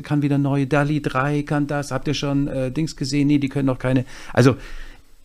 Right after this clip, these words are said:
auf der anderen Seite ist es auch zurzeit, finde ich, sehr zeitintensiv,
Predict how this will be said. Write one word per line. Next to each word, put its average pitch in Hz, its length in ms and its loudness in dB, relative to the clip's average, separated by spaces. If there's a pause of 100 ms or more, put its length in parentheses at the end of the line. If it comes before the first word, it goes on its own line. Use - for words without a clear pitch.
(500)
auf - 120 2
der 98 100 6
anderen 156 160 8
Seite 170 220 6
ist 139 120 6
es 139 120 6
auch 110 140 2
zurzeit, 117 420 2
finde 107 280 6
ich, 127 220 0
sehr 143 720 2
zeitintensiv, 113 1160 0